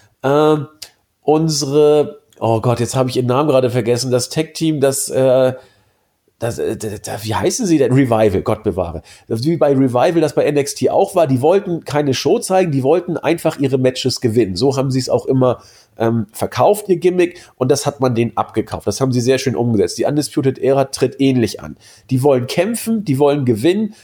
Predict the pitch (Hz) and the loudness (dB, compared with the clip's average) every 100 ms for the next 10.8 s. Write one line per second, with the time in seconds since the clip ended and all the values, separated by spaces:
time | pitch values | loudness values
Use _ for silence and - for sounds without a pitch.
0 | _ 127 120 156 156 143 131 127 123 151 | _ -4 0 2 0 -2 -4 -4 0 2
1 | 208 180 170 160 175 165 - - 135 131 | 2 0 0 -2 -2 -6 -8 -10 -8 -8
2 | - 165 175 - 175 131 143 127 104 123 | -2 0 0 -4 -6 0 2 2 2 0
3 | 131 - 127 - 110 110 - 113 - - | 0 0 -2 0 -2 -2 -2 -4 -6 -4
4 | 113 113 92 - - 131 120 107 - 156 | -2 0 -2 -6 0 2 2 0 0 0
5 | 180 202 - 127 135 123 120 - 113 120 | 2 0 0 -2 0 0 0 -2 -6 -4
6 | 110 92 - 151 160 123 123 123 123 127 | -2 -2 -2 -6 -2 0 0 0 2 2
7 | 104 104 104 127 123 117 - _ - 143 | 4 4 4 2 0 -2 -12 _ -4 -4
8 | - 135 123 107 127 120 117 - - - | -2 0 0 2 0 0 0 -6 -20 -20
9 | - 123 123 117 117 - - 110 135 - | -2 0 2 2 0 0 -4 0 0 2
10 | 117 - 104 - 95 - - | -2 0 -4 -4 -10 -10 -14